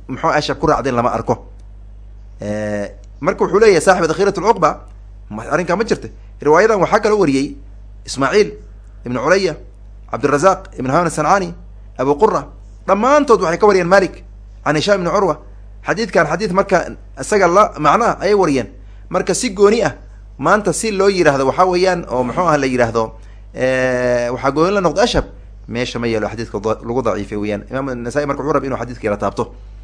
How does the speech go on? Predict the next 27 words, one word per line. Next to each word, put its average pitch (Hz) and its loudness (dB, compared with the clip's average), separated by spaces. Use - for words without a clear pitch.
inkastoo 123 -6
uu 120 -6
soo 127 -2
dariishaday. 104 -2
Xadiidka 175 -2
boqol 180 -2
iyo 160 0
laba 175 0
iyo 156 0
kontonaad, 139 -2
dikru 165 -2
ghasli 143 -2
ljunubi, 135 -2
qofka 160 -4
janaabada 143 2
qabo, 110 -2
ee 127 -2
qabaysku 151 -2
uu 147 -4
qabaysana 139 0
sheegitaan 139 -4
la, 127 -2
waa 139 -2
dhaqitaanku 147 -2
dhaqa 156 2
la 127 4
sheego. 110 -2